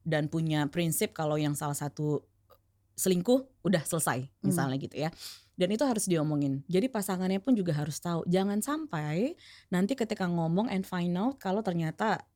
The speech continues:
Speaker 1: eh, sesimpel misalnya pasangannya nge-love Instagram, dada, dada, misalnya gitu. Atau D M. Padahal buat dia itu biasa karena there is no further action. Tapi buat pasangan yang ngelihat persepsi lagi, buat pasangan yang ngelihat itu adalah udah cheating. Beda persepsi dong.
Speaker 2: Iya.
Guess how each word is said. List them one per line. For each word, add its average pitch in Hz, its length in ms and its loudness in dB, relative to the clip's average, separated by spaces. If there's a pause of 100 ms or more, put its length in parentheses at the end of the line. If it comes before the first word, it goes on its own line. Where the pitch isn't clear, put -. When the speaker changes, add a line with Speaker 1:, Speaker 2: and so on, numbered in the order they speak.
(260)
Speaker 1:
eh, 151 200 -2
sesimpel 190 540 2
misalnya 196 320 0
pasangannya 190 480 0
nge-love 190 340 6
Instagram, 190 540 2
dada, 175 160 4
dada, 175 240 4
misalnya 147 320 0
gitu. 139 180 -6 (300)
Atau 202 240 0
D 196 160 6
M. 147 240 0 (340)
Padahal 226 300 4
buat 185 200 6
dia 190 200 4
itu 208 220 0
biasa 175 420 2
karena 151 240 0
there 165 180 2
is 170 160 0
no 214 220 2
further 170 360 2
action. 139 540 0 (560)
Tapi 330 240 0
buat 185 240 4
pasangan 226 400 0
yang 269 240 2
ngelihat 202 320 0
persepsi 185 320 -2
lagi, 220 340 2
buat 170 300 -2
pasangan 226 320 0
yang 262 160 4
ngelihat 175 240 2
itu - 100 -6
adalah 185 300 0
udah 175 160 -2
cheating. 143 400 -4 (300)
Beda 165 260 4
persepsi 240 320 -2
dong. 143 320 -2
Speaker 2:
Iya. 165 320 -2